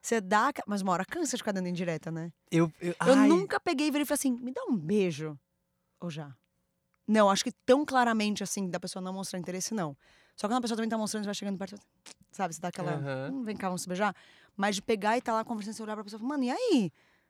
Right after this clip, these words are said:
Speaker 1: Você vai efetivar o assunto?" Nunca, nunca cheguei nesse,
Speaker 2: <laughs>
Speaker 1: nesse ponto.
Speaker 2: E olha que Simone
Speaker 1: Mas
Speaker 2: tem o simonicídio.
Speaker 1: eu tenho o simonicídio.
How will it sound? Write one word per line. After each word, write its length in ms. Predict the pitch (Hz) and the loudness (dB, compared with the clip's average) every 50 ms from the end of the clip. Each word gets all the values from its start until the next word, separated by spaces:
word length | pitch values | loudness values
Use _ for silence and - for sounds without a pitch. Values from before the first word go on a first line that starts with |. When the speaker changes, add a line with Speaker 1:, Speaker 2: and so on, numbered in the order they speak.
| _ _ _ | _ _ _
Speaker 1:
Você 120 | - - | -6 -2
vai 140 | 196 214 226 | 0 0 0
efetivar 380 | 233 - 247 - - 208 220 208 | 0 -2 -4 -4 -2 0 0 0
o 20 | |
assunto?" 240 | 202 - 233 - - | 0 -2 -6 -6 -6
Nunca, 440 | 208 202 208 214 208 185 170 185 180 | -4 -2 0 0 -2 -2 0 0 2
nunca 180 | 160 151 - - | 2 2 0 0
cheguei 220 | 143 - 233 226 | 0 0 0 2
nesse, 100 | 226 160 | 2 2
Speaker 2:
<laughs> 400 | 147 - - - 143 208 208 - | 2 2 2 0 0 0 0 0
Speaker 1:
nesse 320 | - 220 220 233 233 - - | 0 0 2 2 0 -2 -2
ponto. 400 | 123 - 285 240 226 247 269 147 | 2 4 6 6 6 4 4 4
Speaker 2:
E 40 | 143 | 6
olha 200 | 143 151 156 165 | 6 6 4 2
que 140 | - 185 | 0 -2
Simone 340 | 170 - 190 160 156 151 151 165 | -2 -2 2 4 6 6 6 6
Speaker 1:
Mas 100 | 180 170 | 6 4
Speaker 2:
tem 120 | 190 190 | 4 4
o 40 | 190 180 | 4 2
simonicídio. 720 | - - 190 185 190 190 202 220 - - - 202 180 - | -2 -6 -2 0 0 0 0 -2 -4 -4 -2 4 4 6
Speaker 1:
eu 60 | 233 | 8
tenho 140 | - 240 233 | 10 10 10
o 20 | |
simonicídio. 840 | 240 254 254 247 247 247 277 285 - - 269 240 220 190 165 185 156 | 10 8 6 6 8 8 8 8 6 6 4 4 2 2 2 0 -2